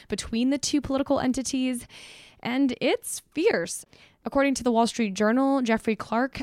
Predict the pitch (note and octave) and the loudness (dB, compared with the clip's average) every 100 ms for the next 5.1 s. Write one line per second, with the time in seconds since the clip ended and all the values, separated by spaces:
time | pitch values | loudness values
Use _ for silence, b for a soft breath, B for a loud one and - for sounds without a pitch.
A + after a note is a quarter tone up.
0 | - G#3 A#3 A#3 G#3+ - A3 G#3 G3+ G3 | -6 -6 -4 -2 -2 -2 0 0 0 0
1 | G3 G3+ G3+ G3+ G3 - F#3 F#3 G3 F#3 | -2 0 0 -2 -4 -6 -4 -2 -2 -2
2 | F#3 F#3+ F#3 F#3 F3+ F#3 F3+ F#3+ G3 G#3 | 0 0 0 -2 -2 -4 -2 -2 -2 -4
3 | A3+ G#3+ A#3 B3 C#4 C#4+ - F#3+ F#3 G3 | -4 -4 0 2 2 2 0 -4 -6 -6
4 | F#3 - - F#3 F3 F3 - G#3+ A#3+ D4+ | -6 -6 -4 -4 -2 -4 -4 -2 0 -2
5 | - | -8